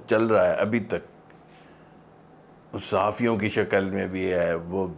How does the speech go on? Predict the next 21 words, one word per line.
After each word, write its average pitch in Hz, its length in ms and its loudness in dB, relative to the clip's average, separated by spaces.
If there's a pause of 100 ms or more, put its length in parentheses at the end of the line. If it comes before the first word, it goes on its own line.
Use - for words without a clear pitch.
सियासतदानों 101 840 2
की 95 140 -8
शक्ल 95 400 -4
में 92 200 -8
भी 92 120 -6
है, 90 220 -2
वो 95 240 0
स्टूडेंट 127 480 0
लीडर्स 120 460 0
की 113 120 -6
शक्ल 104 320 -2
में 101 240 -2
भी 98 120 -2
था, - 280 -8 (1600)
वो 107 240 0
बिजनेसमैन 135 920 0
की 127 80 0
शक्ल 107 400 0
में 95 180 -4
भी 87 120 -6
है। - 220 -12